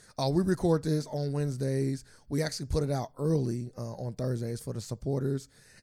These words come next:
and then we drop it for everybody else on Fridays. We also have a video version that gets dropped as well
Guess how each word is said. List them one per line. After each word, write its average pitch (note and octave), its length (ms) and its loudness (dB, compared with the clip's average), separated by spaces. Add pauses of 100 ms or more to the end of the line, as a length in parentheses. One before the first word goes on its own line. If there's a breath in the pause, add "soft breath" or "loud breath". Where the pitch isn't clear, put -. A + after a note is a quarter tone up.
and B2+ 120 -2
then B2 80 0
we B2 120 0
drop B2 200 0
it - 60 -2
for A2+ 100 -6
everybody A2+ 360 -4
else G#2+ 160 -6
on A2 80 -8
Fridays. A2 500 -6
We B2+ 120 -2
also A#2+ 200 -6
have G#2+ 100 -6
a G#2+ 40 -10
video C3+ 280 2
version B2+ 280 0
that A#2 80 -2
gets B2 180 -2
dropped A#2 280 -4
as A2+ 120 -6
well A#2+ 420 -2